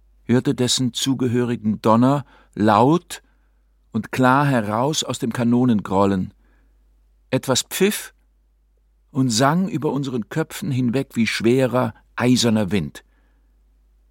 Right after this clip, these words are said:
Dann riss es hinter mir ein Loch ins Gewebe der Welt, und etwas fuhr mir mit tollwütigem Biss in den rechten Fuß. Eine gewaltige Faust stieß mich in den Rücken,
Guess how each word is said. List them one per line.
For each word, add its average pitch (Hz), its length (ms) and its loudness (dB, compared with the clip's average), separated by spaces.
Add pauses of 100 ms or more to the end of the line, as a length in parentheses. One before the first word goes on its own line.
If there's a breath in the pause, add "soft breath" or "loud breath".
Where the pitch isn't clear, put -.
(140)
Dann 123 340 -2 (280)
riss 113 260 0
es 120 120 -2
hinter 123 260 -2
mir 107 200 0
ein 98 160 0
Loch 110 360 2
ins 104 200 -6
Gewebe 98 340 -2
der 85 180 -2
Welt, 98 340 -4 (800)
und 220 220 -2
etwas 143 420 -2
fuhr 143 440 -2
mir 113 240 0
mit 101 240 -6
tollwütigem 107 760 -2
Biss - 420 0 (260 soft breath)
in 98 140 -8
den 92 100 -2
rechten 87 340 -8
Fuß. - 460 -10 (1000)
Eine 98 140 0
gewaltige 98 480 0
Faust - 520 -2
stieß - 360 -2
mich 98 160 -4
in 92 80 -6
den 87 140 -4
Rücken, 104 380 -4